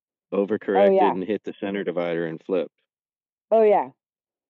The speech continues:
Speaker 1: And there's, like, a Cletus, like, standing out in front with his hands in his pockets, like, fucking, just, like, this fucking guy. Like, it could have been, he might have been a passenger, I, or was he another car? I don't know who that was. But he's just standing there, like, he's, like, you can tell he's embarrassed as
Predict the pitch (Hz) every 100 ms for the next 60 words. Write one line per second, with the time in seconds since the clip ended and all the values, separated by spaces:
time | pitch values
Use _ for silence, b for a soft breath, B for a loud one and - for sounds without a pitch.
0 | - 226 240 240 247 208 196 - 240 233
1 | 240 208 208 - - 220 214 208 208 190
2 | 185 202 185 196 185 185 190 190 196 180
3 | 202 180 196 180 175 156 175 160 165 156
4 | _ _ _ _ - 170 160 165 113 _
5 | _ _ _ - 190 - - - 127 120
6 | 131 143 156 156 _ _ _ - 185 196
7 | 175 202 202 202 185 - 185 196 220 208
8 | 180 160 - 180 190 196 202 202 - 190
9 | 165 175 156 147 139 175 170 196 180 180
10 | 208 196 214 185 214 202 202 196 156 147
11 | 147 151 _ _ _ _ _ - 175 190
12 | 190 185 - 190 180 180 175 175 160 143
13 | 175 175 165 160 147 156 160 156 196 202
14 | 139 135 120 143 143 143 120